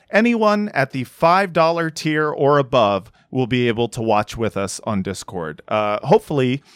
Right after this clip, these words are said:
this is something that is technically possible, uh, to have a bunch of people watching it, but I did, I ran some tests today,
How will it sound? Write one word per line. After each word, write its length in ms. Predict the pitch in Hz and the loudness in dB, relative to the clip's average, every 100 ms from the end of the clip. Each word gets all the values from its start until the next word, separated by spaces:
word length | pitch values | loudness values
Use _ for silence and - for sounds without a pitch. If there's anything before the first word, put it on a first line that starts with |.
| _ | _
this 180 | 139 123 | -8 -6
is 120 | 131 | -4
something 560 | 139 127 135 127 127 120 _ _ _ - | -2 -2 -4 -2 -4 -6 _ _ _ 0
that 160 | 123 | 2
is 320 | 117 107 - - _ - | 0 -4 -10 -14 _ 0
technically 520 | 151 160 180 190 196 | 0 0 -4 -2 -2
possible, 640 | 185 190 - 214 233 233 - | 0 0 -2 -4 -4 -4 0
uh, 200 | 131 127 | 2 2
to 120 | 135 | 2
have 160 | 139 123 | 0 0
a 20 | |
bunch 320 | 120 143 151 | 0 0 -2
of 60 | 147 | -4
people 360 | 156 156 151 | -4 -2 -2
watching 360 | 143 156 - 180 | 0 -2 -2 -2
it, 160 | 214 | -2
but 100 | 220 | -2
I 140 | 214 214 | -2 -2
did, 180 | 226 233 | -2 -2
I 60 | |
ran 260 | 226 226 202 | -2 -2 -2
some 160 | 185 | -4
tests 300 | 160 165 160 | 0 0 0
today, 460 | - 156 147 143 | -2 2 2 2